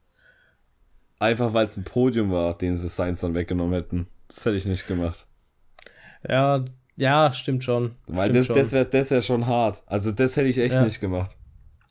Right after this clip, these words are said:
Speaker 1: Viele vergessen
Speaker 2: Ja, das
Speaker 1: aber auch, ähm, hab ich persönlich auch erst heute gelesen, der, äh, wieso Ferrari den, äh, Leclerc nicht vorbeigelassen hat an Sainz. Wisst ihr's? Habt ihr's auch gelesen, zufälligerweise?
Speaker 2: Nee.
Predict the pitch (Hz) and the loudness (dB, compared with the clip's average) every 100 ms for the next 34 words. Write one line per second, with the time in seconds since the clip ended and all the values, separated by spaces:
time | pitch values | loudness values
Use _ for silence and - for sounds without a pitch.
0 | _ - _ - 160 151 147 131 123 120 | _ -20 _ -4 -2 0 -2 0 2 2
1 | 123 131 117 117 104 123 143 - _ _ | 2 0 0 0 2 2 0 -8 _ _
2 | - 110 110 110 104 120 120 117 - 110 | -2 2 2 0 0 0 0 -4 -4 -2
3 | 107 120 113 101 113 113 110 - 123 127 | 0 0 0 0 2 0 -2 2 2 2
4 | 135 113 107 120 139 147 - - - - | 0 4 4 2 -2 -6 -14 -20 -20 -20
5 | _ _ - 113 110 104 80 92 110 110 | _ _ 0 2 4 2 2 0 2 2
6 | 117 156 180 123 98 - 113 104 107 104 | 2 2 0 -2 -6 -4 -2 2 2 2
7 | 110 113 113 110 98 - 104 101 98 98 | 2 2 4 2 -2 0 0 2 0 0
8 | 98 95 98 104 120 113 110 110 110 175 | 0 0 0 0 0 0 -2 -4 -4 -4
9 | 190 117 - 98 85 87 - 82 82 123 | -2 -4 -2 -4 -4 -6 -4 -4 -4 -2
10 | 127 - 143 - 127 117 110 113 - 165 | -2 -2 -4 -4 -4 -2 0 -2 -2 -4
11 | 190 175 185 175 180 180 170 185 - - | -2 -4 -4 0 0 0 0 -2 -6 -10
12 | _ _ _ _ - - 127 123 123 | _ _ _ _ -18 -4 0 2 2